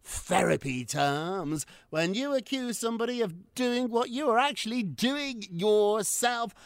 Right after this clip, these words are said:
Kanye, Kanye, Kanye. This brings us to our poll question of the day. Kanye is demanding a public apology from Kim and her family, and maybe <laughs> even President Obama. Why not? And Ellen, uh, for <laughs> trying,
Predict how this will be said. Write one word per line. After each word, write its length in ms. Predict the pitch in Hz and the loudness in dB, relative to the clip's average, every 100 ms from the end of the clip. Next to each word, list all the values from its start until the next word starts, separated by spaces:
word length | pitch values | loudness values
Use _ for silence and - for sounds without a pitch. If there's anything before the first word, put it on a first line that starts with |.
| - _ | -20 _
Kanye, 400 | - 220 147 117 | 2 2 2 -2
Kanye, 360 | 123 113 117 117 | -4 -4 -4 0
Kanye. 420 | 156 156 160 160 | 2 4 4 4
This 120 | 180 | 2
brings 200 | 220 214 | 2 2
us 120 | 208 | 0
to 80 | 190 | 0
our 80 | 180 | 2
poll 240 | 220 240 | 4 2
question 340 | 202 170 - 143 | 2 -4 -4 -6
of 140 | 143 | -2
the 60 | 175 | 2
day. 320 | 220 214 196 - - _ | 4 4 2 -4 -18 _
Kanye 640 | 285 330 330 339 330 302 | 4 4 4 2 2 2
is 100 | 285 | 0
demanding 800 | 190 311 320 370 311 202 226 240 | 0 -2 -2 -2 -2 0 -2 0
a 100 | 214 | 0
public 460 | 190 247 208 165 - | -2 -4 -2 -4 -4
apology 600 | 151 - 190 185 175 196 | -6 0 0 0 -2 -4
from 180 | - 143 | -4 -6
Kim 300 | - 196 202 | 0 0 0
and 260 | 214 240 233 | -4 -4 -6
her 100 | 254 | -8
family, 840 | 233 - - 233 233 202 139 139 131 - - - | -10 -14 -4 -2 2 2 2 0 -2 -8 -18 -8
and 200 | 151 185 | -2 0
maybe 400 | 220 254 269 - | 0 -2 -4 -4
<laughs> 80 | 185 | -4
even 440 | 156 156 - 165 | -4 -4 -4 -4
President 560 | - 131 131 151 160 165 | -4 -8 -6 -6 -6 -4
Obama. 460 | 180 208 226 147 - | -2 0 0 -4 -2
Why 140 | 311 | -2
not? 240 | 330 202 - | 0 -2 2
And 180 | 262 277 | 4 4
Ellen, 320 | 139 156 247 208 | 4 4 4 2
uh, 100 | 156 - - - _ - - | -2 -8 -16 -20 _ 0 8
for 140 | - 277 | 12 12
<laughs> 0 | |
trying, 920 | - - 226 - 196 - 190 180 180 | 8 2 2 2 0 0 4 4 4